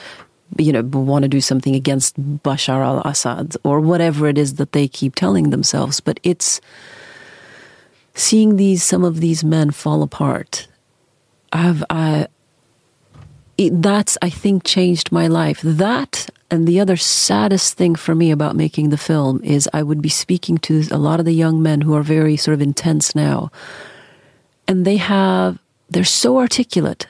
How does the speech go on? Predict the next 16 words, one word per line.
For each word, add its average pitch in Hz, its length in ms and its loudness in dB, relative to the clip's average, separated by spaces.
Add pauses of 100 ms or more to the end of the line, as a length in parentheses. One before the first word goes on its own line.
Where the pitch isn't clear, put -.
and 165 80 2
they 170 60 4
have 175 160 4
very 226 300 4
clear 208 320 0
answers 175 600 0
about 156 280 -2
American 156 440 0
foreign 156 300 -2
policy 180 840 2
and 151 120 2
about 147 600 0
Israel 156 420 2
and 147 120 -2
Palestine 170 800 0
and 151 100 0